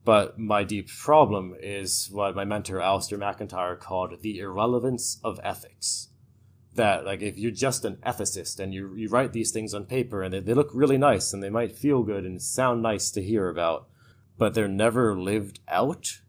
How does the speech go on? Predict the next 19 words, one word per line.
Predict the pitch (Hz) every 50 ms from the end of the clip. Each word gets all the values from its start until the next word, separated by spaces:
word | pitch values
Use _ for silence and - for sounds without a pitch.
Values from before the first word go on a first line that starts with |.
| _ _ _ _ _ _ _ _ _ _ _ -
then | 113 117 110
your | 107 101
concepts, | - - 120 131 135 127 - - 107 95 92 - -
no | 107
matter | 101 104 110 117 113 95
how | 101 107
much, | 104 104 98 - -
like, | 95 - -
they | 104 98
might | 104 104 95 73 85 85
work | 85 90 107 113 110 - -
in | 98 95
the | 92 90 92
abstract, | 101 113 - - - - - 87 85 78 76 - - - - _ _ _ _ _ -
are | - 92 92 90 - - -
incoherent | 120 135 135 131 139 131 113 90 92 107 113 104 98 92 87 -
and | 85 98
ultimately | 107 117 120 - 104 107 104 - 90 95 92 87
meaningless | 87 85 92 101 104 98 90 82 76 - 58 57 - - - - - -